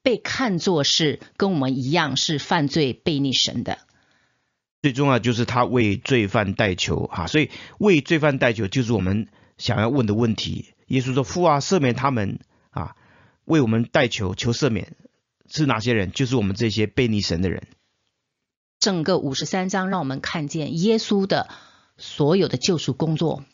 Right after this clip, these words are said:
Speaker 1: 包括他自己献上为祭，然后他又为我们来代求。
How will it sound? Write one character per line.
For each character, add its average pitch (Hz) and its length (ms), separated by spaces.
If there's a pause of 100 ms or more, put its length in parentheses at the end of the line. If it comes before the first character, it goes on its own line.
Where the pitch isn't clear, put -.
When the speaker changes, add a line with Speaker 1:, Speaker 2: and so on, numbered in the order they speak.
(100)
Speaker 1:
包 220 200
括 208 220
他 196 220
自 247 220
己 143 200
献 196 500
上 143 360
为 139 220
祭， - 400 (880)
然 151 220
后 185 160
他 196 240
又 262 380
为 185 380
我 127 200
们 127 320 (100)
来 127 400 (140)
代 156 260
求。 - 380